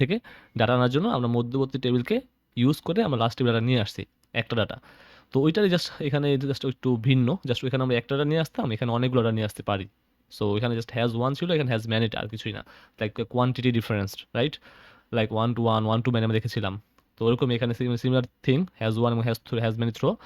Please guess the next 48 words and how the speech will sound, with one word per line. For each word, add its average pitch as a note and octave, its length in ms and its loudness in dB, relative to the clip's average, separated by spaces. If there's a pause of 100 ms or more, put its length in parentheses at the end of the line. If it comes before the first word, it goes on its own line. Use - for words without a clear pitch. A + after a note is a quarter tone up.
(320)
but G#2 140 2
আমার A2 160 0
এখানে A#2 200 -2
কোয়ান্টিটিটা B2 460 0
ইস্যু A2+ 180 -2
করে G2 160 2
আর G2 80 -10
কি - 100 -8
actually, G2 260 -10 (220)
এখানে G2+ 220 -6
কোয়ান্টিটিটা A#2 460 -2
মেইনটেইন G2+ 320 -4
করে। F2 140 -6 (840)
তো C3 60 2 (160)
যার B2 160 4
জন্য B2 180 2
আমরা A2+ 160 0
এখন A2 140 -2 (220)
এই G2+ 140 -2
ভিডিওটা G#2 300 -2 (100)
আলোচনা G2+ 320 -4
করবো। A2+ 240 0
So, - 120 -4
first C3 160 -4
of C#3 60 -4
all, C3 140 2
আমরা A2+ 160 -2
এক - 100 -16
কাজ A#2 140 -8
করতে B2 200 -6
পারি, D3+ 100 -2 (100)
আমাদের A2 300 -2
এখানে A2 180 -4 (200)
তিনটা A#2 260 -2
Microsoft A2 240 -4
ফাইল A2+ 140 0
জেনারেট A2+ 220 -2
করে A#2+ 120 0
দিতে B2 140 -4
পারি। C#3 120 -2 (260)
Like, G2+ 260 -2
আমি G#2+ 160 -4 (380)
রিয়েল A2+ 180 0
লাইফ A#2 160 -2
উদাহরণ A#2 240 4
দিই, A#2 140 0
like, G2+ 200 -4
কান্ট্রি, A2 280 0